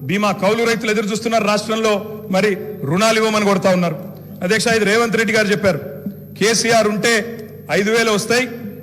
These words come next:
కేసీఆర్ ఓడిపోతే పదిహేను వేలు వస్తాయని" చెప్పి డిసెంబర్ తొమ్మిది నాడు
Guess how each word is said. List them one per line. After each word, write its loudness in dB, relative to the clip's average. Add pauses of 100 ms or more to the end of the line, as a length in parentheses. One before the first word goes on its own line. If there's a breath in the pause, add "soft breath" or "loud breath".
(120)
కేసీఆర్ 2 (200)
ఓడిపోతే 0 (200)
పదిహేను 0
వేలు 2
వస్తాయని" -2
చెప్పి -2
డిసెంబర్ -2
తొమ్మిది -4
నాడు 0